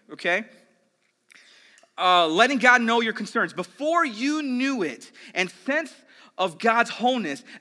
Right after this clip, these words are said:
everything coming together for good will come and settle you down. It's wonderful what happens when Christ displaces worry at the center of your life.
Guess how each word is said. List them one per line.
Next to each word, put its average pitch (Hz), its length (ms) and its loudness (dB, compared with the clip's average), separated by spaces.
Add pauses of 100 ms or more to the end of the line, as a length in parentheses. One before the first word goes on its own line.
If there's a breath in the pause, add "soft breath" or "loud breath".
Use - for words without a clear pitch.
everything 262 480 -4
coming 247 320 -6
together 202 420 -6
for - 180 -12
good 143 340 -8 (180 loud breath)
will 165 120 -4
come 226 380 -4
and 202 100 -8
settle 175 400 -6 (220 loud breath)
you 147 160 -14
down. 120 440 -14 (840 loud breath)
It's 190 260 -4
wonderful 240 960 -8
what 175 220 -8
happens 185 520 -12
when 131 140 -16
Christ 175 400 -8 (300 loud breath)
displaces 147 840 -10
worry 127 480 -10 (200 loud breath)
at 127 140 -10
the 139 80 -16
center 127 440 -12 (280 loud breath)
of 127 320 -10 (280 soft breath)
your 135 240 -10
life. 139 760 -12